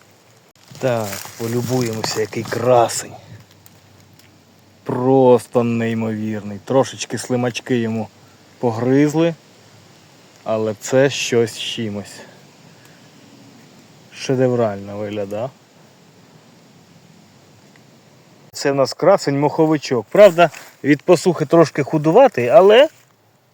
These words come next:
досить непоганий. Все з ним гарно. Трішки його слимачок ось скуштував, якщо видно.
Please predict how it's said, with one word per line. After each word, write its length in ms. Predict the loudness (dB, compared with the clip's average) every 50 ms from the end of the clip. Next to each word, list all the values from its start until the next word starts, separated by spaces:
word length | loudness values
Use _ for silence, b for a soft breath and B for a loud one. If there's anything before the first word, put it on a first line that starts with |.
| _ _ _ _ -20 -18 -8
досить 560 | 0 2 4 4 4 4 2 -2 -2 -2 -2
непоганий. 920 | -2 -2 -2 2 2 2 2 4 4 2 2 2 0 -4 -6 -8 -12 -14 -18 _ _ _ _ _ _ _ _ _ _ _ _ _ _ _ _
Все 300 | _ -8 -4 -2 -2 -2
з 80 | -2 -4
ним 200 | -6 -6 -6 -6
гарно. 440 | -6 -6 -4 -2 -2 -2 -2 -4 -4
Трішки 380 | 0 0 0 0 0 2 2
його 140 | 4 4 2
слимачок 600 | 0 -2 -2 0 0 0 -2 -2 -2 -4 -4 -4 -6
ось 180 | -10 -10 b b b b b b b b
скуштував, 680 | -20 -12 -10 -8 -8 -6 -4 -2 0 2 2 2 2 0 _ _ _ _
якщо 340 | -8 -8 -8 -4 -2 0 0
видно. 340 | 0 0 -2 -4 -6 -10 -10